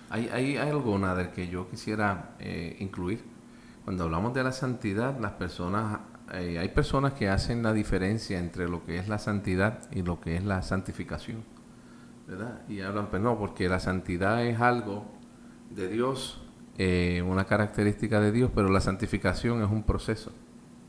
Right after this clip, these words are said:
¿verdad? Y es un proceso en el cual nosotros estamos. Eh, podría ser cierto hasta cierto punto, pero la realidad es que cuando nosotros vemos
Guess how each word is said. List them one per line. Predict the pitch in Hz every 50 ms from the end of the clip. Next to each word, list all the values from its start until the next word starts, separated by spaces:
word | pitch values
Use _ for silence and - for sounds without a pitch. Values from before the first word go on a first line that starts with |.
| - - - -
¿verdad? | - 95 101 104 110 101
Y | 95 92 90 90
es | 92
un | 95 98 98
proceso | - 110 104 110 107 - 117
en | 101
el | 98 95
cual | - 98 92
nosotros | 92 87 85 - - 104 95 92
estamos. | 85 - - 98 95 95 90 - - - - - - - - - - - - - - -
Eh, | - 107 104 101 101 101 104
podría | - 113 110 107 110 127
ser | 131 180 170
cierto | - - 139 131 139 - 131
hasta | 117 - 113 98
cierto | - 101 101 110 - 107
punto, | - 101 95 95 92 - 90 -
pero | 95 92 92
la | 92 90 90
realidad | 92 98 90 90 90 92 95 101
es | 117 123 120
que | - - 117 -
cuando | 104 95 92 90 92 90
nosotros | 90 85 - - 92 107 107 107
vemos | - 110 110 113 110 107 107 - -